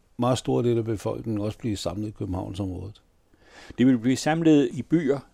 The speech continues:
Speaker 2: Altså, i Danmark er der jo en eller to store, rigtig
Speaker 1: Mm.
Speaker 2: store byer. Det ene, det er, er, er Københavnsområdet, og det andet, det er Østjylland, fra
Speaker 1: Ja.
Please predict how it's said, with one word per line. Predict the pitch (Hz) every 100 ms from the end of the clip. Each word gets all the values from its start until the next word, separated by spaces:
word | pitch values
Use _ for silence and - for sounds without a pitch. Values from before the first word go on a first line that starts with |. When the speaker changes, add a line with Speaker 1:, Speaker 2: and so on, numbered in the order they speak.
| _ -
Speaker 2:
Altså, | -
i | 120 113
Danmark | 127 147 139 127
er | 123
der | 135
jo | 127 117 113 - _ _ _ 131 _ _ _ _ _ _ _ -
en | 151 139
eller | 117
to | 117 - 127 -
store, | - 131 127 113
rigtig | 131 127
Speaker 1:
Mm. | 117
Speaker 2:
store | 110 127 113 117 131 -
byer. | 131 117 110
Det | 120 131
ene, | 139
det | 127 113
er, | 110
er, | 113 123 117
er | 120 117
Københavnsområdet, | - 113 107 139 110 - 127 135 117 104 110
og | 110
det | 117
andet, | 113 131 113
det | 120
er |
Østjylland, | 113 135 - 110 104 110 120
fra | - 110
Speaker 1:
Ja. | 104